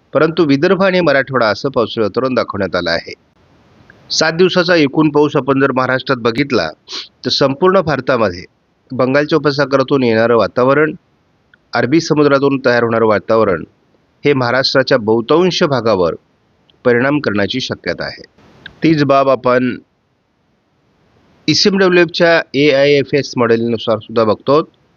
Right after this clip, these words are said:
एकूणच वातावरण हे महाराष्ट्रामध्ये पावसास अतिशय पूरक अशा प्रकारचं आता तयार होतंय. बंगालच्या उपसागरात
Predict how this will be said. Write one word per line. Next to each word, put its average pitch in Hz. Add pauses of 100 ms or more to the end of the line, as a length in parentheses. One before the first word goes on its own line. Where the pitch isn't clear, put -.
(600)
एकूणच 151 (440)
वातावरण 160 (160)
हे 139 (100)
महाराष्ट्रामध्ये 123
पावसास 107 (120)
अतिशय 165
पूरक - (640)
अशा 120
प्रकारचं 101
आता 120 (120)
तयार 98
होतंय. 82 (840)
बंगालच्या 170
उपसागरात 156